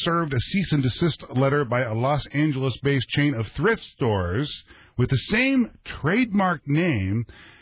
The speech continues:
uh, as this store after Palin mentioned the store in the interview. The name of the store?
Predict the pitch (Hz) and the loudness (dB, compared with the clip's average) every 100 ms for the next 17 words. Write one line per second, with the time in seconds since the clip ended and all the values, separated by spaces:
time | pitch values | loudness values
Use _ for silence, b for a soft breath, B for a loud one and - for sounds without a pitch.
0 | B 107 117 120 135 110 196 - 143 120 | B 0 2 2 2 2 0 0 0 0
1 | 113 - - 147 147 139 139 170 170 151 | 0 0 2 2 4 2 2 0 0 -2
2 | - 151 135 127 113 113 156 135 95 73 | 0 2 2 2 2 2 2 2 0 -4
3 | - b b b 98 92 95 156 202 190 | -12 b b b -4 2 4 4 2 2
4 | 202 - 196 202 220 | 0 0 0 2 0